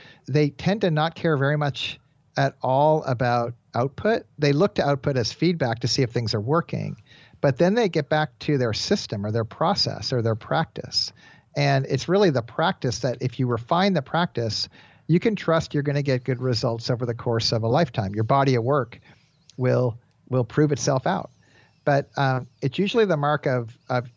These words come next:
the young professional or the immature professional that is disproportionately obsessed with external indicators, uh, because, uh, or you, or perhaps it's their first run at success and they're having a great go,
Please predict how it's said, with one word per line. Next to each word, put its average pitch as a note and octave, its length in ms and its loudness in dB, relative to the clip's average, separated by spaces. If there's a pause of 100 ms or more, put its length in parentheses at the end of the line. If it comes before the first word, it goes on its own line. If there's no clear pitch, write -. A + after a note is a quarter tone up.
the B2+ 100 -2
young B2+ 360 0
professional F3 760 0
or B2+ 240 2
the A2+ 160 -2
immature C3 320 2
professional A2 640 -2 (400)
that C3+ 220 2
is - 260 0 (360)
disproportionately C3+ 1080 0 (320)
obsessed B2 640 0 (140)
with A#2 340 -4 (160)
external A2+ 400 -2
indicators, - 600 -6 (340)
uh, A#2 200 2 (180)
because, B2+ 640 0 (400)
uh, C#3+ 60 -2
or F#3 180 2
you, G#3+ 240 -2
or G3 220 2
perhaps E3 400 -2
it's D3+ 140 -8
their C#3+ 120 -2
first D3 340 -4
run C3+ 200 -2
at C3+ 100 -10
success - 540 -14
and C3+ 80 -8
they're B2+ 80 -6
having D3+ 260 0
a C#3+ 60 -2
great B2+ 300 -2
go, C3+ 340 -2